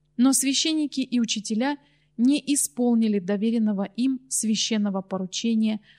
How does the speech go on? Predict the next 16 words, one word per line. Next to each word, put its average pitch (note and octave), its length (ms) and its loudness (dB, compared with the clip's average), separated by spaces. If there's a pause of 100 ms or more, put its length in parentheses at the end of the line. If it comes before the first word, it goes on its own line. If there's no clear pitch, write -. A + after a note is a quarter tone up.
в A3 120 0
обращении A3+ 720 2
с G3 100 -2
Божьей G3 460 -4
собственностью. F#3+ 1000 -6 (560)
Они B3+ 240 4
систематически A#3+ 920 -2
обкрадывали G#3+ 640 -2
Бога, A#3+ 520 -2 (300)
присваивая C#4 640 0
себе A3 380 0
средства A3+ 500 -4
и - 180 -4
способности, A3 880 -2
доверенные B3+ 600 -2
им A3+ 400 -2